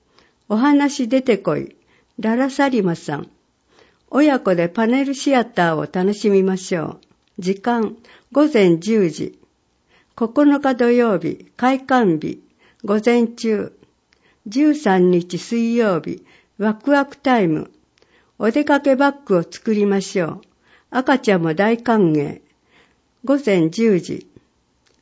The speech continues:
二十一日木曜日、子育てサークル、アンパンマン。メンバー募集中。赤ちゃんメンバーも増えましたよ。午前十時。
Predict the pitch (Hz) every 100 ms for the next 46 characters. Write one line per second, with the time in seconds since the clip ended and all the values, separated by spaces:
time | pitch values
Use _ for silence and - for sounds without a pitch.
0 | - 277 311 254 208 160 - 226 220 214
1 | 220 180 - 196 196 240 240 208 160 -
2 | - _ _ _ - 220 302 294 285 269
3 | - 269 233 - 160 - - _ _ _
4 | - 220 277 277 269 254 202 165 175 160
5 | _ _ _ _ _ _ _ _ 240 285
6 | 294 208 175 156 180 170 - 208 196 196
7 | 190 170 - _ _ _ - 202 285 285
8 | 285 269 269 277 240 185 165 151 156 147
9 | 240 240 233 233 - 170 160 208 311 _
10 | _ _ _ _ 226 285 302 208 175 160
11 | 208 185 156 151 -